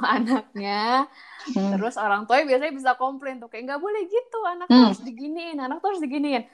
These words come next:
Speaker 1: Atau anaknya yang komplain, neneknya misalnya ngasih makanan terus ke, eh, cucunya gitu, nanti orang tuanya komplain tuh, "Udah dong, gue udah susah nih ngan-, ngatur meal plan-nya," misalnya. Kalau dirusakin gini kan kesel meal plan-nya gitu, itu bisa jadi konflik tuh.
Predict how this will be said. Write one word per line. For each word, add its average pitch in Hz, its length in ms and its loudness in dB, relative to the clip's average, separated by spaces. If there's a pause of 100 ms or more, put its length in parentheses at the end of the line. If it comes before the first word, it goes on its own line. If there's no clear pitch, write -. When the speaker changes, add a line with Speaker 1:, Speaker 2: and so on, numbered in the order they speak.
(140)
Speaker 1:
Atau 226 300 2
anaknya 311 420 -2
yang 330 120 -10
komplain, 302 420 -6 (520)
neneknya 269 580 -4
misalnya 339 680 -2
ngasih 302 380 -4 (140)
makanan 302 580 -2
terus 381 320 0
ke, 311 120 -4 (460)
eh, 269 280 -6
cucunya 320 540 -2
gitu, 214 220 -4
nanti 247 240 -2
orang 330 180 6
tuanya 349 180 0
komplain 320 420 -6
tuh, 302 120 -14
"Udah 523 380 4
dong, 277 260 6 (100)
gue 370 160 -2
udah 415 160 0
susah 427 500 -2
nih 349 100 -6
ngan-, 269 280 -6
ngatur 277 400 -8
meal 294 320 -6
plan-nya," 302 680 0
misalnya. 247 500 -2 (300)
Kalau 339 200 4
dirusakin 311 720 -2
gini 320 200 -10
kan 466 200 -10
kesel 415 460 0
meal 320 220 -2
plan-nya 311 500 -2
gitu, 202 200 -4
itu 262 160 0
bisa 302 140 -2
jadi 247 160 -2
konflik 233 480 0
tuh. 185 200 -10